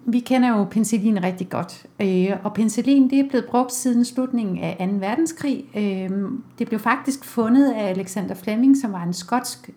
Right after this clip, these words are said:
øh, bakteriolog, øh, lidt ved et tilfælde i nitten otteogtyve, hvor han var ved at dyrke nogle bakterier, og så var der en skimmelsvamp, som kom ned på pladen,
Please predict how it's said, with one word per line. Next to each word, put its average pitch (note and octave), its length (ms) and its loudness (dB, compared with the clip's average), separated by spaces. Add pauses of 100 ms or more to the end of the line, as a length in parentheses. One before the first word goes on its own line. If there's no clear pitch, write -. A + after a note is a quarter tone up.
øh, F#3+ 180 -4
bakteriolog, F#3 720 0 (220)
øh, F#3+ 300 0
lidt B3 260 0
ved A#3+ 80 0
et A#3 40 -6
tilfælde B3 640 0
i F#3 400 0
nitten A3+ 240 0
otteogtyve, A#3+ 680 0 (360)
hvor - 80 0
han G#3 180 0
var G#3 60 0
ved A3 100 -2
at G#3+ 160 -6
dyrke C4+ 220 6
nogle A3 160 -4
bakterier, C#4 580 0
og - 140 -2
så C4+ 100 -4
var A#3+ 140 0
der G3+ 220 -2
en G3+ 60 -4
skimmelsvamp, A3+ 640 -4
som A#3 140 -4
kom A3 160 -2
ned A3 120 0
på G3 100 -8
pladen, A#3 440 0